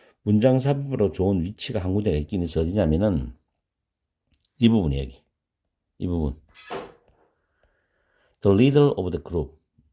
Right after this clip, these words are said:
여기서부터 obey. 이 부분까지가 문장 삽입 자리야. 이 다음에 게다가가 나오거든. 그래서 요거 한번 위치를 잘 봐두기 바란다는 거지. 아, 그래서 물론 뭐 furthermore를 가지고 문장 삽입해도 되는데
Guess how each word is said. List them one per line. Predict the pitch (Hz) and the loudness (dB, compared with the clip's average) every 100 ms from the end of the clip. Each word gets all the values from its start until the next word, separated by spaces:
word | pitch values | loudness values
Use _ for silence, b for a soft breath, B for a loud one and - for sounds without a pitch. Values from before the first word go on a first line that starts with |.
| - | -8
여기서부터 | 104 98 85 80 - | -6 -4 -6 -8 -10
obey. | 82 80 92 71 65 - _ _ _ _ | -8 -4 -2 -2 -4 -14 _ _ _ _
이 | 117 | 0
부분까지가 | 117 110 - 85 82 101 - | 2 2 0 -4 -4 -6 -6
문장 | 82 80 87 82 | -6 -4 -4 -6
삽입 | 98 98 95 | -4 -6 -6
자리야. | - 62 60 - B B | -10 -10 -14 -18 B B
이 | - | -4
다음에 | 95 139 127 92 | 2 4 2 0
게다가가 | 87 120 113 78 | 0 -2 -2 -4
나오거든. | 62 69 67 67 _ _ _ _ _ _ _ | -6 -10 -16 -20 _ _ _ _ _ _ _
그래서 | - 113 87 | -8 -2 -2
요거 | 90 | 0
한번 | 92 104 104 95 | -2 -2 -2 -4
위치를 | 92 - 92 | -8 -6 -8
잘 | - 73 76 | -6 -10 -6
봐두기 | 82 80 95 | -6 -6 -8
바란다는 | 76 64 58 69 64 | -8 -8 -10 -12 -14
거지. | 73 - _ _ _ _ _ _ _ _ | -16 -20 _ _ _ _ _ _ _ _
아, | 98 | -4
그래서 | 113 101 | -2 0
물론 | 117 202 202 | 2 4 4
뭐 | 131 143 B B B | 2 -2 B B B
furthermore를 | - 165 165 143 110 98 90 | -2 0 4 4 4 2 0
가지고 | 82 82 104 | -2 -2 -4
문장 | 76 80 80 87 87 | -2 -2 -2 -4 -4
삽입해도 | 101 98 92 82 123 175 _ _ _ _ _ _ | -4 -6 -6 -4 -4 -4 _ _ _ _ _ _
되는데 | 76 110 139 71 65 | 0 2 2 0 -4